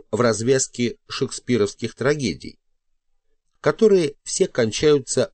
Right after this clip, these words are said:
почти на один манер. Когда катастрофа уже свершилась, герой погиб непримирённым, и сейчас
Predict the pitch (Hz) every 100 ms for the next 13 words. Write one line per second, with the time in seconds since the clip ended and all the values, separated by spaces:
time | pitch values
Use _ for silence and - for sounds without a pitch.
0 | _ 120 - - 123 120 - 117 117 104
1 | 107 98 113 113 - _ _ _ _ _
2 | _ _ _ _ _ _ _ _ - 110
3 | 101 107 - 104 110 107 - 107 - -
4 | 120 101 98 - - 110 104 - 185 131
5 | 95 - _ _ _ - 107 117 113 110
6 | - 107 113 139 _ _ _ _ _ -
7 | 120 120 101 92 113 175 160 147 139 _
8 | _ _ - 220 240 - - - 190 196
9 | -